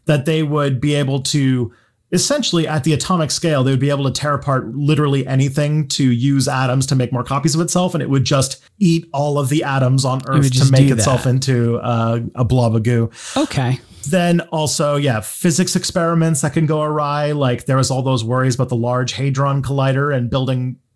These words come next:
Speaker 1: small black holes that would eat the planet.
Speaker 2: Yeah. Yeah, I know that you and I made a video together ages ago about just nuclear weapons. And it was very funny seeing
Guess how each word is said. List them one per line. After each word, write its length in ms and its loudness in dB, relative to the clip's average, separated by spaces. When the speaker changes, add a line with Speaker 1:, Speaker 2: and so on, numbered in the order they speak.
Speaker 1:
small 760 0
black 400 -2
holes 360 2
that 120 2
would 120 -2
eat 220 -2
the 60 -8
planet. 580 0
Speaker 2:
Yeah. 760 2
Yeah, 100 0
I 20 2
know 160 2
that 200 -4
you 260 2
and 80 0
I 140 0
made 220 2
a 40 0
video 360 0
together 640 -2
ages 320 0
ago 280 0
about 440 -2
just 160 -4
nuclear 440 0
weapons. 580 0
And 280 0
it 60 -2
was 200 0
very 220 -2
funny 280 -2
seeing 680 0